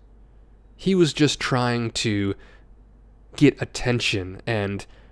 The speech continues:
be popular and, uh, be valuable with his jokes.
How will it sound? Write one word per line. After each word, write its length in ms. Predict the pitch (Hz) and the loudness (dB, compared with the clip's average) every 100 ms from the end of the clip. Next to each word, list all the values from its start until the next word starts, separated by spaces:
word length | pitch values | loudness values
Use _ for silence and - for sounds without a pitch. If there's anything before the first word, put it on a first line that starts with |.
| - 117 | -18 -6
be 220 | 110 117 | 0 0
popular 720 | 113 - 107 - 104 98 92 | 0 -4 -4 -2 -2 -2 -2
and, 400 | 98 104 98 95 - - - - - | -2 -4 -4 -8 -12 -20 -20 -20 -20
uh, 80 | - - | -18 -10
be 360 | - 120 113 107 - - | 0 2 2 0 -6 -12
valuable 760 | 113 113 113 120 113 104 98 98 | 2 4 6 4 4 2 0 0
with 160 | 101 | -2
his 200 | 110 101 | -4 -4
jokes. 580 | - 101 - - - - | -4 -4 -4 -6 -8 -8